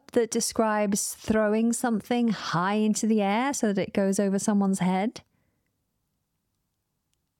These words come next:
To lob. And what's the adjective that suggests that someone is really able to do something effectively? Capable. If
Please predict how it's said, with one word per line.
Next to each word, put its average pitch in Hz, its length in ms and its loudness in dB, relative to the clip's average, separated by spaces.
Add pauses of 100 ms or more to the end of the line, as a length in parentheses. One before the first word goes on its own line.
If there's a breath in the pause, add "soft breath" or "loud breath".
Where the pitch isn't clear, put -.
(500)
To 208 260 0
lob. 180 720 2 (720 soft breath)
And 233 380 4
what's 285 280 0
the - 200 -2
adjective 196 720 0
that - 120 -2
suggests 185 460 -2
that - 160 -4
someone 185 340 2
is 175 140 0
really 214 340 0 (340)
able 208 480 2
to - 120 -2
do 196 200 2
something 175 380 0
effectively? 151 760 -2 (2250)
Capable. 170 1000 0 (1120 loud breath)
If 381 460 0